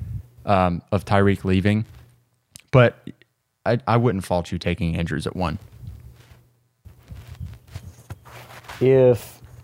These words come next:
Speaker 2: you're, depending, like, say you're a competing team in Dynasty.
Speaker 1: Yeah.
Speaker 2: And you have Kyle Pitts. Would you trade Kyle Pitts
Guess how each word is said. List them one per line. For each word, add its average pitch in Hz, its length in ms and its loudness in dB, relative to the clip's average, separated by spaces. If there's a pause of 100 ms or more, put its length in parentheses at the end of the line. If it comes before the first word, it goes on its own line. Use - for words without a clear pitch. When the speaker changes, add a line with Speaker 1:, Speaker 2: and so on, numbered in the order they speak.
(580)
Speaker 2:
you're, 147 680 4 (960)
depending, 143 400 0
like, 117 240 2
say 151 240 4
you're 151 260 4
a 123 80 4
competing 117 500 0
team 98 380 0 (680)
in 110 180 4
Dynasty. 92 520 0 (580)
Speaker 1:
Yeah. 90 200 2 (340)
Speaker 2:
And 101 120 -2
you 95 60 -2
have 110 220 0
Kyle 104 280 2
Pitts. - 440 -6 (800)
Would 104 160 0
you 127 120 2
trade 120 440 2
Kyle 107 300 2
Pitts - 480 -2